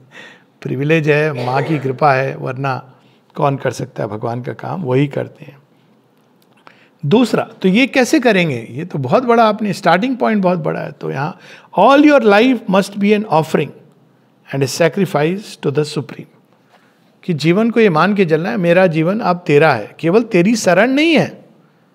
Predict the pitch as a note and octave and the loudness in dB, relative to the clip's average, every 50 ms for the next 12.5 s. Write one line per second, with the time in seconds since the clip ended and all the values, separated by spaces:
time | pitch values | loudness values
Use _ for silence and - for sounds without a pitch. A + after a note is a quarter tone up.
0 | _ _ _ - E3+ F#3+ G3 G#3 A#3 B3 A3 - - G#3+ A3 A#3 A3+ G3 A3 F#3 | _ _ _ -10 -6 -2 0 2 4 4 2 2 0 0 2 2 4 4 4 4
1 | E3 E3 F3 F#3+ G3+ F3+ F3 F#3+ F#3+ G3+ G#3 F#3 F#3+ F3 F3+ F#3 D#3 - E3 C3+ | 4 4 4 4 4 4 4 2 2 2 2 2 2 2 2 2 2 0 0 -2
2 | B2 - - - - E3 E3 E3+ F#3+ F3+ A3+ A3 G#3+ A3 G#3+ A3 G3+ F3+ G#3 A3+ | -2 -8 -10 -8 -4 -2 0 0 2 2 2 4 4 4 2 2 2 2 2 2
3 | G#3 D3+ D3 E3 E3 D#3+ D#3+ E3+ E3+ F#3 G3 F#3+ D#3+ C#3+ E3+ F3+ F3+ F3 G3 G3+ | 0 -2 -2 -2 -2 0 2 2 2 2 2 2 0 0 0 0 0 0 0 2
4 | F3 E3 F3 E3+ - G3 F3+ D3+ B2+ A#2 - - _ _ _ _ _ _ _ _ | 2 2 2 2 0 -2 -2 -2 -6 -12 -16 -20 _ _ _ _ _ _ _ _
5 | _ _ _ - D3+ C#3+ - - D#3+ E3+ F#3+ G#3 G3+ G#3 F#3 E3 C#3+ A#2 A2 A2 | _ _ _ -10 -10 -10 -8 -4 0 0 0 0 0 0 0 0 0 0 -4 -8
6 | - - - - - - - - - - D3+ F3+ A3 B3+ C#4 D4 B3 F#3 G3 A3 | -12 -18 -20 -20 -20 -20 -20 -18 -8 -2 2 4 4 6 6 4 4 4 4 4
7 | B3+ D4 C#4+ - B3 G#3 G3+ G#3 G#3+ G#3+ G#3 G#3 A3 G3+ - - G#3+ G#3 F#3 F3+ | 4 4 2 2 4 4 6 6 6 6 6 6 4 2 2 2 2 4 4 4
8 | G#3+ A#3+ C#4 D4 B3+ G#3+ G3+ A3 A3+ A#3+ B3+ C4 A#3 G3+ G3+ F#3+ D#3+ - - - | 4 4 4 4 4 4 4 4 4 4 4 4 4 4 4 4 2 2 -2 -10
9 | - - - - _ _ _ - _ _ _ _ _ _ _ _ _ _ _ - | -18 -20 -20 -20 _ _ _ -20 _ _ _ _ _ _ _ _ _ _ _ 2
10 | G#3+ A#3+ B3 F#3 C#3 D#3+ G3+ A3 B3+ C#4 A3+ - B3+ A3 G3 A3 A#3+ A#3 A3+ G#3 | 2 2 4 2 4 4 6 6 6 4 4 2 2 4 4 6 6 6 4 4
11 | A3 - - A#3+ A3+ A3 F#3 F3 F3 E3 - G3+ G#3 G#3+ G3+ E3 E3+ F3+ F3 F3 | 2 0 2 4 4 6 6 6 4 4 4 4 6 6 4 4 2 2 4 4
12 | F3 F3 - F3 D#3+ D3+ D3 C#3+ - - | 2 2 2 2 2 2 2 -2 -6 -14